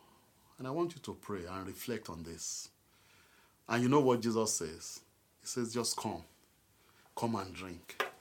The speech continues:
You can come today. Uh, you can come today.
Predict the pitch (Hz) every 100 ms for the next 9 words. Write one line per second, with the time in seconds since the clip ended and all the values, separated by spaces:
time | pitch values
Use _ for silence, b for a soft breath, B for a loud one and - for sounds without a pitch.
0 | _ - 135 135 151 143 185 175 120 113
1 | 101 - - - B B B B B B
2 | - 98 95 92 90 101 90 113 110 104
3 | 87